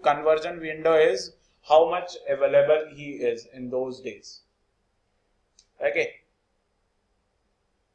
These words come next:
Not clear? Then I'm telling you again, for impressions, like he see the ad,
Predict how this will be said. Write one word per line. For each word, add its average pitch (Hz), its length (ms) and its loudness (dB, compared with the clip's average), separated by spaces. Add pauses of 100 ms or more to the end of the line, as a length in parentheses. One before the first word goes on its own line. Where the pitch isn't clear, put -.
(3000)
Not 127 260 -6
clear? 170 260 0 (1120)
Then 123 460 -10 (400)
I'm 131 220 -8
telling 139 300 -4
you 139 160 -2
again, 120 400 -4
for 151 240 4
impressions, 139 640 -6
like 147 200 -4
he 165 160 -20
see 160 300 -18
the 170 140 -4
ad, 123 260 0